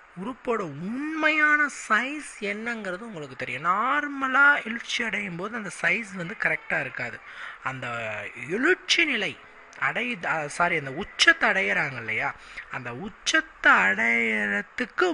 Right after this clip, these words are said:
முன்னாடி இருக்கக்கூடிய அந்த ஒரு, ஒரு, ஒரு, ஒரு ஃபிஃப்டீன் செகண்டுக்கு முன்னாடி அல்லது ஒரு ட்வென்டி செகண்டுக்கு மு-, அந்த டைம்ல,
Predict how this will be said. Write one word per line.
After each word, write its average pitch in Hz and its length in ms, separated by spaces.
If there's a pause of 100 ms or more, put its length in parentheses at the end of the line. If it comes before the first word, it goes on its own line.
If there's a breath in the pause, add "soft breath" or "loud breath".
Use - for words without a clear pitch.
(120)
முன்னாடி 233 720
இருக்கக்கூடிய 180 640
அந்த 156 420
ஒரு, 127 460
ஒரு, 151 340
ஒரு, 151 460
ஒரு 175 280
ஃபிஃப்டீன் 226 600
செகண்டுக்கு 202 380
முன்னாடி 160 200
அல்லது 202 180
ஒரு 165 160
ட்வென்டி 170 400
செகண்டுக்கு 156 260
மு-, 165 60
அந்த 214 360
டைம்ல, 202 380